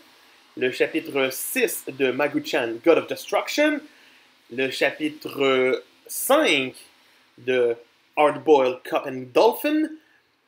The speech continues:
tout comme le chapitre, euh, quatre de Me and Roboco, qui seront intégrés au classement respectivement dans les prochaines semaines, mais qui pour l'instant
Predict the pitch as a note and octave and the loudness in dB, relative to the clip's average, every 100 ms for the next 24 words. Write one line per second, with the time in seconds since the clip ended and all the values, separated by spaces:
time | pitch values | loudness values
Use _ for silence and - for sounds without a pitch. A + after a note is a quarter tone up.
0 | _ _ _ _ - C#4 C#4+ A3 A3 G#3+ | _ _ _ _ -4 -2 2 4 4 2
1 | G#3+ G#3 C#3+ F3 E3 D3 - D#3 D#3 D#3 | 0 0 0 0 2 0 0 -4 -4 -4
2 | D3 D#3 D#3+ D#3+ _ _ _ _ A2 A2 | 6 8 8 4 _ _ _ _ -6 -2
3 | A2 G#2+ G#2+ _ _ _ _ - - - | -2 -4 -8 _ _ _ _ -20 -20 -20
4 | - D2 - - - F3+ C4+ - - - | -16 -16 -16 -10 6 6 6 0 -18 -20
5 | - - D3 C#3+ A3 - - - C#3+ G#3+ | -20 -20 -8 6 6 6 -8 -12 -6 -4
6 | B3+ - F3+ F3 C3+ D3 - E3 F3+ B3 | -4 -2 -2 0 6 10 10 8 4 4
7 | - - - _ _ A3 - G3 E3+ F3+ | 2 -18 -20 _ _ -12 -2 2 4 4
8 | F3 F3 D3+ F3 F3+ D#3+ D3 D#3+ E3 D3+ | 2 2 2 2 2 2 2 -2 -4 -4
9 | C#3+ C#3 C3+ D#3+ F#3+ C#3+ C#3+ C#3 E3 D#3 | -8 -12 -8 -4 -4 -4 -6 -6 -6 -4
10 | D3+ D#3 B3 E3+ - - E3 D#3 D3 - | -4 -4 -6 -8 -12 -6 -2 0 -2 -4
11 | G3+ | -6